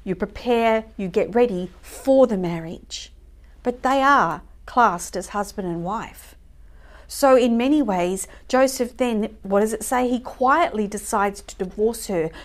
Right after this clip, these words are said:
'cause he doesn't want to make a spectacle of her. He must love her so much. He must, you know,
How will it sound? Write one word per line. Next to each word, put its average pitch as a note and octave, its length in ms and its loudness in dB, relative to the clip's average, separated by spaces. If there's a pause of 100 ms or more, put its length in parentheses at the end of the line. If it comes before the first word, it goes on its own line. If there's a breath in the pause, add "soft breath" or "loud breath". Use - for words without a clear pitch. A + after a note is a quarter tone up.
'cause - 140 -4
he E4+ 80 4
doesn't A#3+ 320 0
want E3 160 -2
to D#3 40 -4
make D#3 240 -6
a F3+ 40 -10
spectacle - 580 -8
of D#3+ 120 -8
her. G3 300 -6 (140)
He - 140 -10
must C#4+ 280 -8
love F#3+ 280 -4
her - 100 -12
so - 320 -4
much. - 540 -6 (400 loud breath)
He D4+ 120 2
must, B3 360 -2 (260 loud breath)
you C4 80 -2
know, A3+ 240 4